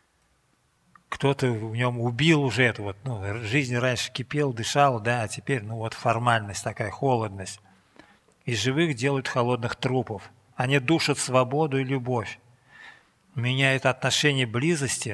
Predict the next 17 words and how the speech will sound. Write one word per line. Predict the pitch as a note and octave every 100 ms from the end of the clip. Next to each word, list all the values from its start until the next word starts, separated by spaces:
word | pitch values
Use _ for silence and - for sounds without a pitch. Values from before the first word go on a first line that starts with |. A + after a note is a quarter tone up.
| A#2
на | A2+
заслуги | A#2+ A2+ - C3+ D#3 C3
и | C3 A2+
достижения. | A#2+ - C#3 A#2 C3 A#2 G#2+ G2+ F2+ F#2 - - _ - - - - _ _
Изменяют | - G#2+ B2+ C#3 C#3+ D#3 C3 -
мир | C3+ D#3
и | - C3
радость | A2+ D3 D3 C3+ -
на | A#2+
беспокойство | A2+ - A2 - C3+ C3+ - A#2
и | A#2
отчаяние, | A2+ G#2+ - A#2+ A2 G#2 G2 F#2+ - - - -
смущают | - A#2+ A2 - D3 D#3 D#3 -
и | C3+
уводят | A2 A2 C3+ B2 G#2+
Божьих | G2 B2+ A2 A2+
людей. | A2+ A2+ G2 A2 F#2+